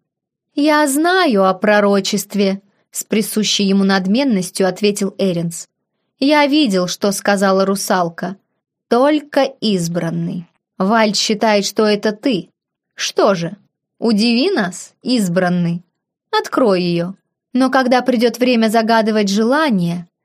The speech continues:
ты отдашь жемчужину мне. Иначе я отделю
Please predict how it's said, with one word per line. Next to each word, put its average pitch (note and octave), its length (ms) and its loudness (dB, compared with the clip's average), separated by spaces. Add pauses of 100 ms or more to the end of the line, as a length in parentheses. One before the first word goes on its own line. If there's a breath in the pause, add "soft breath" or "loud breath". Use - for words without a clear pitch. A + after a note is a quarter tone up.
(160)
ты E4 120 0
отдашь C#4 340 2
жемчужину C4 640 0
мне. G3 460 0 (600)
Иначе A3+ 560 0
я G3+ 400 0 (400 soft breath)
отделю G#3 640 0